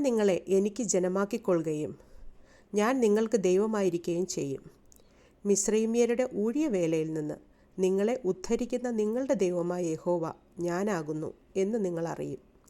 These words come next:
ഞാൻ അബ്രഹാമിനും ഇസഹാക്കിനും യാക്കോബിനും നൽകുമെന്ന് സത്യം ചെയ്ത ദേശത്തേക്ക് നിങ്ങളെ കൊണ്ടുപോയി അത് നിങ്ങൾക്ക് അവകാശമായി തരും. ഞാൻ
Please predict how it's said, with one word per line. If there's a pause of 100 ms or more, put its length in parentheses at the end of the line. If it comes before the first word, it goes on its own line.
(1700)
ഞാൻ
അബ്രഹാമിനും
ഇസഹാക്കിനും (200)
യാക്കോബിനും
നൽകുമെന്ന് (120)
സത്യം
ചെയ്ത (240)
ദേശത്തേക്ക് (440)
നിങ്ങളെ
കൊണ്ടുപോയി (360)
അത്
നിങ്ങൾക്ക് (120)
അവകാശമായി
തരും. (1300)
ഞാൻ